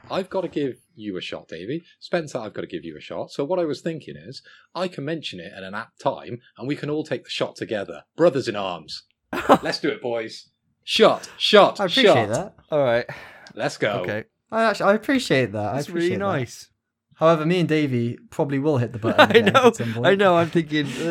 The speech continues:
Speaker 2: thinking
Speaker 1: I,
Speaker 2: this
Speaker 1: I
Speaker 2: is
Speaker 1: was, I
Speaker 2: it.
Speaker 1: was really good last episode, and I didn't mention it once. So.
Speaker 2: Yeah, you, you actually managed to skate through the entire thing. I couldn't believe it. Listeners, everyone's gone. No one was prepared. I was.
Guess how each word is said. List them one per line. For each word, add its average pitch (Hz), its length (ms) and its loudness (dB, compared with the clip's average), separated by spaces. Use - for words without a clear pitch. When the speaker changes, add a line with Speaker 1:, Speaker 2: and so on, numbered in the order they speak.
Speaker 2:
thinking 165 100 0
Speaker 1:
I, 190 80 8
Speaker 2:
this 220 100 2
Speaker 1:
I 214 80 8
Speaker 2:
is 269 140 10
Speaker 1:
was, 226 140 10
I 214 60 8
Speaker 2:
it. 254 40 6
Speaker 1:
was 226 160 2
really 220 360 -2
good 196 260 -2
last 104 280 -4
episode, 107 320 -6
and 98 120 -10
I - 20 -20
didn't 123 160 -16
mention 113 300 -14
it 90 80 -10
once. 92 420 -12
So. - 80 -20
Speaker 2:
Yeah, 143 220 -4
you, 113 260 -6
you 143 160 -8
actually 143 240 -8
managed 101 240 -8
to - 20 -20
skate 101 220 -12
through 95 100 -14
the 90 60 -12
entire 90 260 -12
thing. 107 180 -14
I 90 60 -14
couldn't 87 160 -18
believe 95 260 -10
it. 78 200 -12
Listeners, 107 420 -12
everyone's 104 360 -10
gone. 117 440 -8
No 104 160 -10
one 98 220 -8
was 95 100 -14
prepared. 98 560 -12
I 98 160 -16
was. 87 460 -18